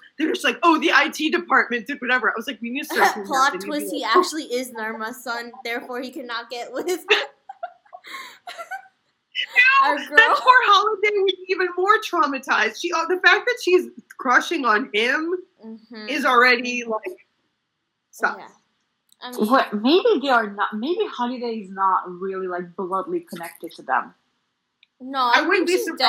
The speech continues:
Speaker 1: That's what I'm
Speaker 2: definitely
Speaker 1: saying. If
Speaker 2: connected.
Speaker 1: there's gonna be something,
Speaker 3: 'Cause
Speaker 1: some-,
Speaker 3: I want
Speaker 1: there's a
Speaker 3: her
Speaker 1: key
Speaker 3: with
Speaker 1: or something.
Speaker 3: I think it would look really
Speaker 2: Yeah,
Speaker 3: cute,
Speaker 2: she
Speaker 3: cute.
Speaker 2: is.
Speaker 1: If they're smart. If
Speaker 2: I
Speaker 1: they're smart. I want her to be Chetin's, uh, s-, sister.
Speaker 2: Me
Speaker 1: Like, I want
Speaker 2: too.
Speaker 1: that
Speaker 3: I
Speaker 1: to be
Speaker 3: kind of have a
Speaker 1: other
Speaker 3: feeling,
Speaker 1: daughter.
Speaker 3: like,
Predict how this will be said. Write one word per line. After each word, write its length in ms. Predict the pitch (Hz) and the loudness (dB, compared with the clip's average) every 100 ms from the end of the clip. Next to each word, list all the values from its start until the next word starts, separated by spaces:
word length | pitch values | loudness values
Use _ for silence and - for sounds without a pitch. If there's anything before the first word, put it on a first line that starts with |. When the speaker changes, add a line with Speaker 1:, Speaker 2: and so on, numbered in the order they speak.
| 247 | 0
Speaker 1:
That's 180 | - 233 | -8 -8
what 60 | |
I'm 40 | 220 | -6
Speaker 2:
definitely 220 | 302 285 | -6 -8
Speaker 1:
saying. 260 | - 247 | -4 -4
If 160 | 220 185 | -2 -6
Speaker 2:
connected. 160 | 190 - | -10 -6
Speaker 1:
there's 160 | 247 - | -6 -2
gonna 220 | 269 320 | -2 -2
be 160 | 254 262 | -2 -8
something, 540 | - 233 240 277 277 | 0 0 0 -6 -6
Speaker 3:
'Cause 140 | 269 302 | 2 6
Speaker 1:
some-, 80 | - | 10
Speaker 3:
I 340 | - 277 277 | 8 8 -2
want 320 | 262 440 539 - | -2 2 2 0
Speaker 1:
there's 100 | 339 | -4
a 40 | |
Speaker 3:
her 80 | 240 | -4
Speaker 1:
key 140 | 226 | -4
Speaker 3:
with 100 | - | -2
Speaker 1:
or 120 | 381 - | -4 0
something. 520 | 320 320 226 196 185 196 | 0 2 -2 -6 -6 -12
Speaker 3:
I 60 | |
think 180 | 208 302 | -8 -6
it 60 | 302 | -6
would 140 | 202 | -8
look 140 | 202 196 | -10 -12
really 280 | 190 190 180 | -10 -10 -10
Speaker 2:
Yeah, 300 | 262 254 240 | -8 -4 -4
Speaker 3:
cute, 40 | - | -6
Speaker 2:
she 240 | 349 359 | -8 -6
Speaker 3:
cute. 120 | - 320 | 0 2
Speaker 2:
is. 120 | 453 | 2
Speaker 1:
If 60 | |
they're 260 | 508 415 403 _ | 2 2 2 _
smart. 420 | 320 302 220 160 _ _ _ _ _ _ - | 0 2 2 -2 _ _ _ _ _ _ -8
If 160 | 247 240 | -6 -2
Speaker 2:
I 40 | |
Speaker 1:
they're 140 | 330 | -4
smart. 380 | - 262 262 214 | -4 -4 0 2
I 160 | 233 285 | 4 4
want 260 | 415 453 381 | 6 6 6
her 120 | 370 | 2
to 80 | 359 | 0
be 160 | 285 | -4
Chetin's, 500 | - 277 - 269 233 _ _ - | -2 -2 -2 -8 -10 _ _ -2
uh, 300 | 202 190 185 - _ | 4 4 2 -6 _
s-, 180 | - _ _ | -20 _ _
sister. 640 | - - 240 - 165 151 - | -14 -8 -8 -6 -6 -6 -6
Speaker 2:
Me 60 | 254 | -2
Speaker 1:
Like, 120 | 320 | 2
I 100 | - | 2
want 220 | 302 339 | 4 4
Speaker 2:
too. 60 | 349 | 6
Speaker 1:
that 20 | |
Speaker 3:
I 60 | 294 | 6
Speaker 1:
to 40 | |
be 40 | 349 | 4
Speaker 3:
kind 280 | 494 480 | 2 -2
of 120 | 311 339 | 0 0
have 140 | 339 | 0
a 320 | 349 - 269 | -2 2 2
Speaker 1:
other 80 | 262 | 2
Speaker 3:
feeling, 140 | 302 202 | 0 4
Speaker 1:
daughter. 220 | 220 | 6
Speaker 3:
like, 60 | 220 | 4